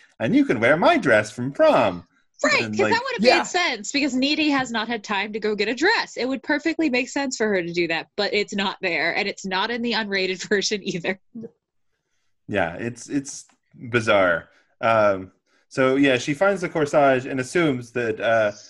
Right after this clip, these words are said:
Speaker 1: Jennifer <laughs> has dragged him off to the abandoned aquatic center nearby,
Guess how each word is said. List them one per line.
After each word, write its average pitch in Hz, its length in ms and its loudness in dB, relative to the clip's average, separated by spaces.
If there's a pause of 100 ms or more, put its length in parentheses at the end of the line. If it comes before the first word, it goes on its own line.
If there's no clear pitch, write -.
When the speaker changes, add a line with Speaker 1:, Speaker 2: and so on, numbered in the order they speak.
(180)
Speaker 1:
Jennifer 139 300 0
<laughs> 139 40 -4
has 143 160 0
dragged 127 300 2
him 127 120 0
off 131 160 6
to 139 80 -6
the 120 100 2
abandoned 123 440 0
aquatic 131 340 0
center 107 260 -4
nearby, 107 540 2